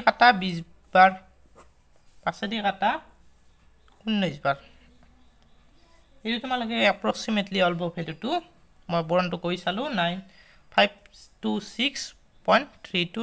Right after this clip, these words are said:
টকা। মানে সি কিনা দামটো এইটো আছিল, সি ছাব্বিছ টকাই লা-, লোকচান খালে। এতিয়া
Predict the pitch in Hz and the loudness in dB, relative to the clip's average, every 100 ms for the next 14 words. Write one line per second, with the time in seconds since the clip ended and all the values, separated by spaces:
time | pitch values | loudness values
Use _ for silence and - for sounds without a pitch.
0 | 226 156 - - - - - - _ _ | -4 -4 -4 -10 -16 -20 -20 -20 _ _
1 | _ _ _ _ - 165 190 240 214 254 | _ _ _ _ -4 0 2 2 2 0
2 | - 220 220 220 214 208 233 190 190 160 | -2 4 6 6 4 2 0 2 2 0
3 | - 147 - - - - - - - 208 | -2 -10 -14 -20 -20 -20 -20 -20 -6 4
4 | 208 175 185 - 262 - 220 - 220 185 | 6 6 4 -2 -4 2 4 8 8 10
5 | 156 165 160 - 170 151 139 - - - | 8 6 0 0 -4 -2 -4 -4 -16 -20
6 | - - - _ - 180 247 | -20 -20 -20 _ -12 2 2